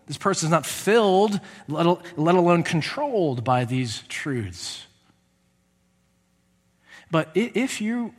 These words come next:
would say, "Oh, I'm a Christian, but I don't sing," might this be true of you? You actually don't love Jesus. If you come to that realization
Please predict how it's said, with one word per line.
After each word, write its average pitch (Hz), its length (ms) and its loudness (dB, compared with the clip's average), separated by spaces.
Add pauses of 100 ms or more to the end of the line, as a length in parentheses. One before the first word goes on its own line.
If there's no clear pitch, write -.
(120)
would 165 140 -6
say, 147 280 -4
"Oh, 165 160 -10
I'm 202 120 -4
a 147 60 -4
Christian, 135 500 -6
but 156 80 -8
I 214 40 -6
don't 139 140 -6
sing," 104 540 -8 (2250)
might 220 280 -6
this 254 160 -10
be 180 120 -8
true 269 340 -10
of 160 140 -10
you? 85 240 -10 (1500)
You 160 100 -4
actually 175 320 -8
don't 160 220 -4
love 135 160 -4
Jesus. 165 640 -14 (1500)
If 156 120 -4
you 151 100 0
come 302 220 -4
to 220 100 -4
that 160 200 0
realization 160 680 0